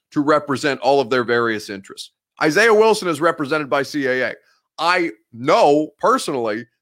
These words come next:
that C A A has tried to corral Isaiah Wilson's behavior to keep him on track, and he has been unwilling to move in that particular direction or to, again, accept the assistance that people are trying to reach out for him,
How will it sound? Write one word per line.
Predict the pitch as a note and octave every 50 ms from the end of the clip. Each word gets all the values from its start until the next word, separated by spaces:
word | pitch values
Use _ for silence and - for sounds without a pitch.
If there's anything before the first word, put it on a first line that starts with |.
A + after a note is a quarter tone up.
| _
that | - C3
C | - - G#3 A3 F#3+
A | F3+ F#3 F3+ F#3 F3
A |
has | D#3+ D#3+ D3 -
tried | - G3 E3+ E3 E3 -
to | - F#3+
corral | - - - D#3 D3 C#3 D3+ D#3+ F3 F3 D#3+ D#3 D3 C#3+ C#3+ - _ _ _ _ _ -
Isaiah | C#3+ C#3 C#3 E3 D#3+ D#3+
Wilson's | D#3 D3+ D#3 D#3+ D3 - C#3+ A#2
behavior | - C#3 C3 C#3 F3 F#3 C3+ A#2+
to | A2 A2
keep | - - F#3+ F3 -
him | D3+ D3 D3
on | C#3+ C3
track, | A2 - C3+ A#2 A2+ A#2+ - - _ _ _ _ _ -
and | C3 C3+
he | B2 D#3
has | D#3+ D3+ D3+ C3
been | G#2 D3+ D3+ D3 D3 - -
unwilling | C#3+ E3 F3+ F3+ D#3+ D3 E3+ G3+ G3+ D3+ B2+ B2+ C#3 D3+ - _ _ _ _ _
to | - - F#3 F#3 F#3 - - -
move | A2+ C3 D#3+ A#3 D4 C#4 F3 A2 - - _ _ -
in | C#3 C#3
that | C#3 C3 G#2 G2+
particular | _ A#2+ - D3+ C#3 - - A#2+ A2 G2+
direction | - G#2+ G2+ G2 - - - - - _ -
or | D#3+ F#3+ F#3
to, | F#3 - G#3 G3+ G3 - - _
again, | - C#3 - G3+ G#3 D3 G2+ - _ _ _ _ _ _ _ _ _ _ _ -
accept | C#3 - - - - A3 A3 G#3+ - _
the | F#3+ E3+
assistance | D#3 C#3+ - - G#3 G#3 F#3 - D3+ C3+ A2+ -
that | C3+ A2+ -
people | - E3+ E3 - C#3+ C3 B2+ - _ _ _ _ _ _
are | - C#3 C3
trying | - - E3 D#3 D3+ D3+ D3 C#3+ C#3 C3 _ _ _ _ _ _
to | - D#3 D3
reach | C3+ D3+ D#3 E3 D#3 - - - _
out | C#3 C#3+ C#3+ C#3+ - - -
for | - C#3+ C3+ B2+ A#2
him, | B2 B2+ A#2+ A2+